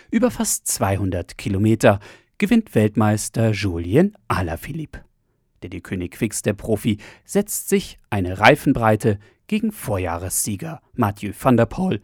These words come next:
von Alpecin Phoenix durch. Das Nachsehen aus der dreimann starken Fluchtgruppe hat Benoît Cosnefroy von A G Desert La Mondiale. Matera.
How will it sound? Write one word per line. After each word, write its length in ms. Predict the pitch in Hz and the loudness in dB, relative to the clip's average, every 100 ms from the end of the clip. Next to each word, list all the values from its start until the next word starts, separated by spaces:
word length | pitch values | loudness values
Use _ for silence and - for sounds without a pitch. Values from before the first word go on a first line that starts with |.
| _ | _
von 300 | - 226 233 - | -2 0 0 -4
Alpecin 640 | 104 90 110 101 - 214 | -6 -4 -4 -6 -2 -2
Phoenix 520 | 233 - 98 85 - - | -2 -2 -2 -2 -8 -8
durch. 500 | 87 - - - _ _ _ _ _ | -10 -10 -16 -20 _ _ _ _ _
Das 240 | 90 - - | -12 -10 -4
Nachsehen 580 | 101 107 - 113 107 - - - - | 4 4 4 4 2 0 -20 -14 0
aus 220 | 208 - | 0 2
der 160 | 214 202 | -2 0
dreimann 580 | - 101 104 101 92 | -4 0 0 0 -2
starken 540 | - - 92 90 - - | -6 -4 -2 -2 -6 -12
Fluchtgruppe 720 | - 127 - - 110 123 107 - _ - | -2 -2 -2 2 4 4 2 0 _ -6
hat 300 | 214 - - _ - | -6 -6 -20 _ -2
Benoît 500 | 220 190 104 98 104 _ - | 2 2 2 2 -2 _ -16
Cosnefroy 720 | 165 160 90 80 - 107 95 _ _ | -12 -10 -10 -8 4 4 4 _ _
von 260 | - 226 226 _ - | 0 0 0 _ -8
A 160 | 92 | -4
G 180 | 90 95 | -2 -2
Desert 460 | 98 101 120 117 - _ - | 0 4 4 4 0 _ -6
La 280 | 92 80 | -2 -2
Mondiale. 600 | 87 143 202 123 90 85 - _ _ _ _ _ _ _ _ - | 4 4 4 2 -2 -4 -10 _ _ _ _ _ _ _ _ 0
Matera. 960 | 117 98 87 113 - 135 120 85 76 | 2 2 0 -2 2 2 2 0 -2